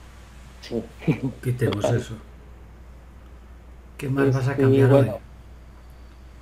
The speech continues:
Speaker 1: otra cosa que me gustaría mucho quitar son mis, las adicciones que tengo. Ahorita tengo tres procesos, digamos, por, eh, uno, digamos,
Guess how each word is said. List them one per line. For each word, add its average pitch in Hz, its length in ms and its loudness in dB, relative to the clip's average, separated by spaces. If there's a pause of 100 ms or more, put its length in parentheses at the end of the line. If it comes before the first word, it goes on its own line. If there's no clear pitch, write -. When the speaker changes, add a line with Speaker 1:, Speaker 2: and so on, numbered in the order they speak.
(160)
Speaker 1:
otra 151 300 -4
cosa 151 260 -4
que 160 80 -2
me 160 100 0
gustaría 143 380 -2
mucho 143 580 -2
quitar 156 640 -2 (100)
son 135 360 -4
mis, 139 260 -4
las 143 260 -4
adicciones 139 800 -2
que 135 60 -6
tengo. 135 480 -6
Ahorita 135 340 -6
tengo 131 800 -6 (440)
tres 143 300 2
procesos, 135 720 -6 (260)
digamos, 135 460 -6
por, 135 420 -6
eh, 127 580 -8
uno, 170 460 -4 (1000)
digamos, 175 340 2